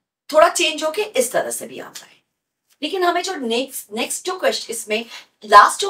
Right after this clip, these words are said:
पार्ट है इंपॉर्टेंट है, steps taken to limit this damage। गवर्नमेंट या पूरे वर्ल्ड में ओजोन लेयर डिप्लीशन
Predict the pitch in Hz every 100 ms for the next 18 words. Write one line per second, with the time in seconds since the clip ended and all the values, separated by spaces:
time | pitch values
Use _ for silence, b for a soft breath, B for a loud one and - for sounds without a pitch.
0 | - - - - 160 - b b b -
1 | 226 214 185 185 233 247 339 - - 320
2 | 320 - - 233 233 311 311 b b -
3 | 262 180 175 165 - _ _ 202 226 -
4 | - - - - - 196 196 214 226 240
5 | 247 - 269 359 359 190 175 208 269 240
6 | 165 - B B - 208 196 208 269 277
7 | 294 277 240 269 269 311